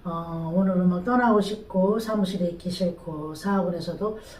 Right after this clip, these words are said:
어떤 천왕성, 어떤 갑작스러운 일도 있고 외국 비즈니스랑 관련, 관련 있을까요? 연애운에서는 이제, 어, 자유로운 영혼이죠. 어, 말띠 오늘의 운세에서 풀카드가 나와서 풀에 자유롭고,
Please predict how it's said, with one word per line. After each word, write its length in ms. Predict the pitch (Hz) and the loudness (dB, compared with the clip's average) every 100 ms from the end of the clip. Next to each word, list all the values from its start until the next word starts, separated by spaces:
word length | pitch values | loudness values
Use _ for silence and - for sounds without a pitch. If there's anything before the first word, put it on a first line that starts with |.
| - | -14
어떤 320 | 151 - 160 | -12 -6 -6
천왕성, 720 | 147 226 226 220 214 202 208 240 | -4 0 0 0 -4 -4 -4 -4
어떤 220 | 180 175 | -4 -6
갑작스러운 960 | 165 - 185 - 175 165 156 151 147 | -8 -4 -2 -2 -4 -4 -6 -6 -6
일도 340 | 147 147 156 143 | -6 -8 -8 -6
있고 640 | 135 - - - 220 226 - - - | -8 -10 -18 -6 -6 -6 -12 -18 -6
외국 340 | 165 156 143 - - - | -4 -4 -6 -12 -20 -12
비즈니스랑 1000 | 151 175 160 143 - 139 147 147 139 139 | -4 -2 -2 -6 -8 -12 -8 -6 -4 -4
관련, 400 | 143 143 143 143 | -4 -6 -6 -12
관련 440 | - 147 147 147 135 | -10 -6 -4 -4 -4
있을까요? 840 | - 156 151 175 151 160 220 220 - - - | -6 -12 -6 -6 -4 -4 -4 -4 -16 -20 -2
연애운에서는 720 | 190 233 233 202 180 185 214 247 | 6 6 8 6 4 4 4 4
이제, 320 | 180 165 160 - - - | 0 -2 -6 -12 -20 -14
어, 120 | 143 | -12
자유로운 680 | 143 139 165 165 160 156 151 | -8 -4 -2 -2 -2 -4 -4
영혼이죠. 840 | 151 160 160 151 127 147 147 156 156 - - - - | -4 -4 -4 -4 -6 -6 -6 -6 -8 -14 -20 -20 -12
어, 40 | |
말띠 300 | 147 165 180 | -4 0 4
오늘의 340 | 233 214 185 170 | 6 6 4 2
운세에서 420 | 151 165 - 196 | -2 -6 -4 -4
풀카드가 540 | - 240 233 233 180 | -2 0 2 2 2
나와서 400 | 151 147 143 165 | 0 -4 -8 -10
풀에 340 | 165 202 214 220 | -8 -4 -2 -2
자유롭고, 920 | 180 165 165 160 151 - 185 185 185 | -4 -4 -4 -4 -8 -4 2 2 0